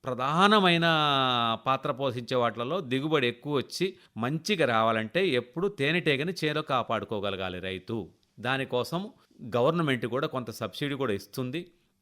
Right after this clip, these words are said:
తేనె పెట్టెలు గనుక ఒకటి రెండు తేనె పెట్టెలకు పెట్టుకోగలిగితే చాలా అద్భుతంగా ఉంటుంది.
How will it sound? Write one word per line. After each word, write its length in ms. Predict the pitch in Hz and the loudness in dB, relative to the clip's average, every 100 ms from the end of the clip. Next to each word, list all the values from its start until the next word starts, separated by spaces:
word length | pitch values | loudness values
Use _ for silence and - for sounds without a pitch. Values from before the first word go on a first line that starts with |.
| 143 | -4
తేనె 200 | 139 151 | -2 -2
పెట్టెలు 320 | 143 139 123 | -6 -4 -4
గనుక 200 | 117 120 | -4 -2
ఒకటి 340 | 113 104 - | -4 -4 -6
రెండు 180 | 120 101 | -6 -4
తేనె 200 | 107 110 | -4 -4
పెట్టెలకు 340 | 117 101 104 | -6 -6 -6
పెట్టుకోగలిగితే 920 | 101 101 95 113 101 104 104 143 82 - _ _ - 127 | -6 -6 -4 -4 -4 -6 -4 -6 -6 -12 _ _ -12 -6
చాలా 200 | 123 - | -4 -4
అద్భుతంగా 580 | 107 98 110 123 127 117 | -8 -8 -6 -4 -2 -2
ఉంటుంది. 480 | 101 95 101 120 | -4 -8 -10 -10